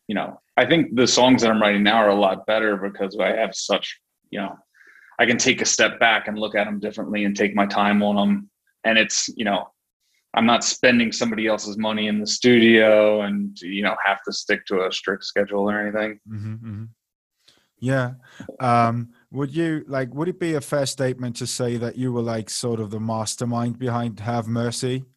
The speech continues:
Speaker 2: Like, it, w-, would that be a fair statement?
Speaker 1: Yeah, definitely. I mean, it was, um, myself and our old drummer started the band, like, seven, oh, wait, what year is this? <laughs> Twenty twenty-one.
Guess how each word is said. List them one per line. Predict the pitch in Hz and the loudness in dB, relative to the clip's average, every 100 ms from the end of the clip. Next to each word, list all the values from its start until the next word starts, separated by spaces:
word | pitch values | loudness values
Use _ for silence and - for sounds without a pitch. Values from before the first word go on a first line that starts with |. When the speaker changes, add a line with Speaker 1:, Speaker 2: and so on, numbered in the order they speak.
| _ | _
Speaker 2:
Like, | 110 110 101 _ | -10 -8 -8 _
it, | 113 | -14
w-, | 95 120 123 | -8 -4 -4
would | 131 | -2
that | 127 120 | -2 -2
be | 123 | -4
a | 113 | -4
fair | 117 113 | -4 -4
statement? | - 107 107 117 117 - _ _ _ _ _ _ _ | -4 -6 -6 -6 -6 -10 _ _ _ _ _ _ _
Speaker 1:
Yeah, | - 131 123 | 2 4 6
definitely. | 113 170 143 110 110 101 - | 6 4 6 4 2 -2 -4
I | 127 | 2
mean, | 127 143 143 | 6 6 6
it | 151 | 6
was, | 160 131 135 | 6 4 6
um, | 135 127 120 113 - _ _ | 6 6 4 0 -6 _ _
myself | 117 127 123 - 147 156 156 - - | -4 -2 -2 0 6 6 4 -4 -6
and | 117 | -4
our | 117 113 | -2 0
old | 120 127 120 | 0 -2 -2
drummer | - 127 131 110 | 0 0 2 -2
started | - 110 107 101 | 0 0 0 -4
the | |
band, | 101 110 107 107 107 101 - - _ _ | 0 2 2 2 -4 -8 -12 -20 _ _
like, | - 92 95 | -6 -4 -4
seven, | - - 113 117 123 123 120 120 _ _ _ - | -10 -4 0 2 2 0 0 -2 _ _ _ 0
oh, | 98 - | 0 2
wait, | 110 98 | 0 0
what | 104 104 | 0 0
year | 104 | 2
is | 107 | 2
this? | 104 - | 2 2
<laughs> | - | 4
Twenty | 151 | 4
twenty-one. | 123 175 123 131 110 - | 6 6 6 6 4 0